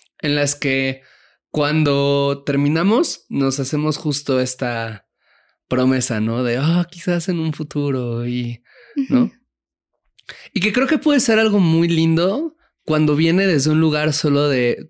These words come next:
Speaker 1: tipo La La Land, ¿no? Como de
Speaker 2: <laughs> Sí.
Speaker 1: vamos a contemplar en este momento que nos estamos separando como la incertidumbre de las cosas, ¿no? Vamos a aceptar que existe un, una posibilidad de reencontrarnos,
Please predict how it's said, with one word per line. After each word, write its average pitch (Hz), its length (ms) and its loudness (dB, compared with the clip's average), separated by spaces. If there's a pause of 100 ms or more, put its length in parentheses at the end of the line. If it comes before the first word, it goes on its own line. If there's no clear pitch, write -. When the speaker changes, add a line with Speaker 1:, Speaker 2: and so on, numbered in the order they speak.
(120)
Speaker 1:
tipo 214 460 2
La 175 160 2
La 180 100 0
Land, 185 420 -2
¿no? 165 260 -2 (500)
Como 143 140 4
de 160 100 6
Speaker 2:
<laughs> - 0 -
Sí. 175 60 2
Speaker 1:
vamos 202 280 2
a 214 100 0
contemplar 147 1000 -2 (400)
en 135 180 0
este 143 220 -2
momento 143 440 0
que 147 80 -2
nos 127 180 2
estamos 135 400 0
separando 120 520 -2
como 110 460 -2 (380)
la 120 560 -2
incertidumbre 143 840 2
de 143 100 0
las 113 220 -2
cosas, 135 560 -6 (460)
¿no? 127 280 -2
Vamos 156 420 0
a 123 160 -2
aceptar 139 680 -4 (100)
que 131 80 -4
existe 143 800 -2
un, 135 520 0 (120)
una 143 220 -2
posibilidad 117 580 0
de 226 80 2
reencontrarnos, 214 800 0